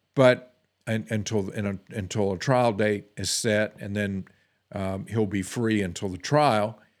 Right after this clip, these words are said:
Um, and, and, you know, possibly he won't face any consequences a-, after that, because he could be, be found not guilty. But, but the big question, how did we get here? Looking back,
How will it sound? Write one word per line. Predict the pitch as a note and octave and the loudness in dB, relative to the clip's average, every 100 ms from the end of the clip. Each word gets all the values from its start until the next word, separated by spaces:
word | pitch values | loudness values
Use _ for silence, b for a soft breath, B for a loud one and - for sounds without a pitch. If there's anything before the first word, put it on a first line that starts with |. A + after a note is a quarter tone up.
| b b _ | b b _
Um, | F#2 F#2 F#2 F#2+ F#2 _ _ | -6 -4 -4 -6 -10 _ _
and, | A#2+ A2+ - | -8 -8 -6
and, | A#2 A2 A2 - - _ _ _ _ | -6 -4 -6 -10 -20 _ _ _ _
you | - | -6
know, | F#2+ G#2 C#3 | -6 -6 -10
possibly | - G#2 A#2 A#2+ G2+ G2 G#2+ b b b _ | -2 0 2 0 0 -2 -4 b b b _
he | G2+ G#2 G2 - | -6 -6 -6 -10
won't | A2 A2 G#2+ | -6 -6 -2
face | A#2+ G#2+ A2+ | 0 0 -2
any | G#2+ | -4
consequences | F#2+ G#2 G2 - G#2 G2 F2+ | -2 -4 -4 -6 -6 -4 -2
a-, | G#2+ G#2 - | 0 -2 -2
after | A#2 A2 G#2 | -4 -2 -2
that, | G#2+ D3+ | 0 0
because | D3+ G#2 | -2 -4
he | G2 | -4
could | F#2 G2 | -6 -8
be, | F#2+ F#2+ G#2 - | -8 -10 -10 -4
be | G#2 | -2
found | G2 A2 G#2+ G2+ G2 b b b - | 0 0 0 -2 -6 b b b -2
not | G#2+ A2 F2 | 0 0 2
guilty. | C#3+ F#3 - C3 - b b b b b _ - | 4 2 -2 -12 -18 b b b b b _ -2
But, | C3 - A#2+ | 0 0 -6
but | B2+ | -4
the | A#2+ | 0
big | E3 F#3+ | 0 0
question, | C#3+ E3+ E3 A#2+ F#2+ | 0 0 0 -6 -10
how | G2+ C3 | -6 0
did | C#3 A#2 | 0 0
we | A#2 | -2
get | G#2+ C3 | 4 4
here? | B2 C#3+ | 6 4
Looking | C3 C3+ E3+ C#3+ A#2+ | 4 4 4 2 2
back, | A#2 C#3 G#2+ F#2 | 4 6 4 0